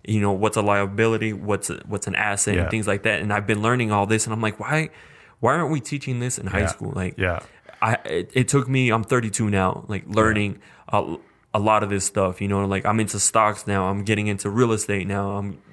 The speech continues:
Speaker 1: doing my, uh, media company, you know what I mean? Like, and none of this, uh, like, I'm pretty sure none of it came from high school. You
Speaker 2: Yeah,
Speaker 1: know what I, it's
Speaker 2: yeah.
Speaker 1: all, like,
Speaker 2: It's all
Speaker 1: from,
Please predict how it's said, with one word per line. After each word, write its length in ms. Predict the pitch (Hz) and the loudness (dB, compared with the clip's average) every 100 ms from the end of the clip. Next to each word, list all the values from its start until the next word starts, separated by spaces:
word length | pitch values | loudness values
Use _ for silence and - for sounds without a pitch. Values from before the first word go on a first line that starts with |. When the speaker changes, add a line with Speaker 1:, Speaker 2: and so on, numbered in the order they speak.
| - | -8
Speaker 1:
doing 240 | - 117 107 | 2 2 4
my, 220 | 101 98 | 2 0
uh, 140 | 95 92 - - | -4 -6 -10 2
media 360 | 131 131 113 | 2 4 2
company, 420 | 95 104 98 101 | 2 0 0 -2
you 160 | 95 107 | 0 0
know 60 | 107 | 2
what 80 | |
I 40 | 107 | 0
mean? 140 | 110 | 0
Like, 160 | 107 95 - - - - - _ - _ _ _ _ _ - | -2 -4 -12 -20 -20 -20 -20 _ -20 _ _ _ _ _ 0
and 300 | 127 123 - 131 | 2 2 -2 2
none 160 | 135 | 4
of 80 | 151 | 4
this, 340 | 123 107 - - _ - | 2 -2 -6 -10 _ -18
uh, 60 | - - | -16 -12
like, 240 | 107 101 - _ _ _ _ _ _ _ _ _ _ - | -6 -6 -6 _ _ _ _ _ _ _ _ _ _ -8
I'm 140 | 110 | -6
pretty 180 | 101 147 | -2 0
sure 140 | 117 110 | 0 0
none 160 | 110 | -2
of 100 | 107 | -2
it 100 | 98 | -6
came 160 | - 101 | -4 -6
from 140 | 90 | -4
high 140 | 92 92 | -2 -2
school. 280 | - - - | -4 -12 -4
You 120 | - | 0
Speaker 2:
Yeah, 60 | 113 | 2
Speaker 1:
know 80 | 107 | 0
what 40 | |
I, 20 | |
it's 200 | 101 110 | -2 0
Speaker 2:
yeah. 100 | 104 | 4
Speaker 1:
all, 100 | 117 | 4
like, 220 | 110 104 - | 4 0 -2
Speaker 2:
It's 160 | - | -2
all 100 | 98 | 2
Speaker 1:
from, 240 | 104 107 | 2 2